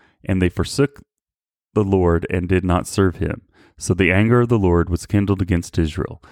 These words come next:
and he sold them into the hands of the Philistines and into the hands of the Amorite-, Ammonites, and then crushed and oppressed the people of Israel that, that year.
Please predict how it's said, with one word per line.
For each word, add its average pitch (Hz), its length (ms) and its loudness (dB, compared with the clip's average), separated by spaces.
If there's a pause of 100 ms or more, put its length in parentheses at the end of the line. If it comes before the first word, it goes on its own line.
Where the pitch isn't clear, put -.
(200)
and 127 100 -2
he - 60 0
sold 120 320 0
them 113 160 2
into 101 180 0
the 87 120 -2
hands 98 360 0
of 82 60 -6
the 98 80 -2
Philistines 80 720 -2
and 87 100 2
into 95 240 0
the 92 100 0
hands 95 520 0
of 92 100 -4
the 104 160 0
Amorite-, 85 460 -2 (240)
Ammonites, 85 760 -4 (760)
and 98 160 0
then 127 360 0 (320)
crushed - 480 -2
and 90 120 0
oppressed 107 460 -2
the 82 80 -2
people - 320 -4
of 78 100 -6
Israel 80 420 -2
that, - 180 -6 (340)
that - 260 -4
year. - 300 -16